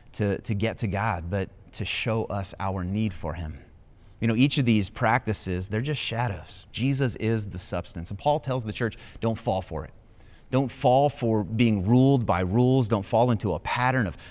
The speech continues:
of, like, grasping for the shadow when you can actually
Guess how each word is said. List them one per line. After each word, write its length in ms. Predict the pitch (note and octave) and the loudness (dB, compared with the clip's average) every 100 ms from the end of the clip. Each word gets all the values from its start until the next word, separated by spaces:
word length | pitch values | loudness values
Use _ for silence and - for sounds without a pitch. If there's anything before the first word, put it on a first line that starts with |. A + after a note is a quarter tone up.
| - | -8
of, 240 | F2+ F2+ | -6 -4
like, 180 | F#2+ F#2+ | -4 -6
grasping 600 | F2+ G2 G2 C3+ - D#3+ | -4 -4 -2 -4 -2 -4
for 100 | C#3+ | 0
the 80 | C#3+ | -2
shadow 420 | B2 - G#2+ A2+ | -2 -2 -2 0
when 220 | G#2+ G2+ G#2+ | 0 2 2
you 140 | C#3 | 0
can 180 | - A#2+ - | -2 -6 0
actually 720 | A#2+ B2 - C3+ G#2+ F#2+ E2+ | 0 0 -2 0 0 0 -2